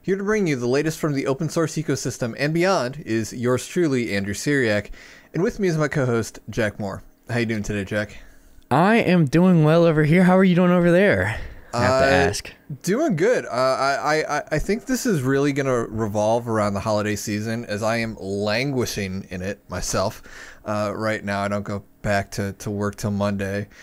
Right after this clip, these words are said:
Speaker 1: Uh, so I've been tinkering around with, with stuff, really, you know, waking up,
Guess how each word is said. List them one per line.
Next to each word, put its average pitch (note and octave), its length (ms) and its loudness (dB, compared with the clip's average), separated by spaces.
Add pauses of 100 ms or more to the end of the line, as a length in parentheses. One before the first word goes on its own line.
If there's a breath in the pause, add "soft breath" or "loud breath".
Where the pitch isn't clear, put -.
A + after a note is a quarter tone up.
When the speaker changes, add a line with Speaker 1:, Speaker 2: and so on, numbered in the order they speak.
(180 loud breath)
Speaker 1:
Uh, F#2+ 220 -6
so G#2 460 -2
I've A#2 200 -2
been A#2 440 0
tinkering A3+ 480 0
around B2 420 0
with, A#2+ 340 -4
with A#2 160 -4
stuff, - 540 -2
really, B2 300 0
you A#2+ 120 -2
know, A2+ 120 0
waking A#2+ 320 0
up, A#2+ 220 0